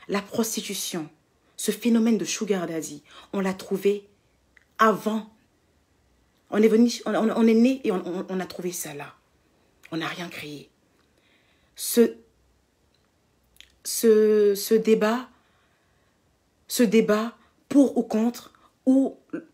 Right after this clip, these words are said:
ce truc, oui, je comprends, cette empathie, c'est pas moi qui ai commencé avec ça. Il y a des gens qui ont commencé depuis longtemps,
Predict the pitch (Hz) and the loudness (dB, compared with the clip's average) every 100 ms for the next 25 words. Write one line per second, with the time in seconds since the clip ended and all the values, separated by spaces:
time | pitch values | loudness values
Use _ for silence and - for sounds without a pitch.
0 | - - 233 - 277 - - 226 262 208 | -14 -2 -2 0 -4 -4 0 2 4 0
1 | 220 196 - 226 240 - _ - 240 240 | -4 -6 -4 -4 -4 -10 _ -8 -2 0
2 | 208 202 - 233 240 _ _ _ _ _ | 0 -2 -4 -4 -6 _ _ _ _ _
3 | _ _ _ _ - 220 220 196 196 196 | _ _ _ _ -4 -2 2 0 0 -2
4 | 156 156 151 160 151 151 156 - _ - | -2 -4 -4 -4 -6 -6 -12 -14 _ -20
5 | - 185 180 190 190 185 165 180 185 - | -10 -6 -4 -6 -8 -8 -8 -6 -8 -6
6 | 190 185 - 170 | -6 -6 -12 -14